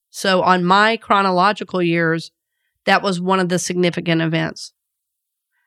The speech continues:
Another significant event was when I went to Brazil as a missionary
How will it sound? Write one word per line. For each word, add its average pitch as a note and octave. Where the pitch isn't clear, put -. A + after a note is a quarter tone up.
Another G#3
significant G#3+
event G3
was F#3
when F#3+
I F3
went F3+
to F#3+
Brazil F3
as E3
a F3+
missionary E3+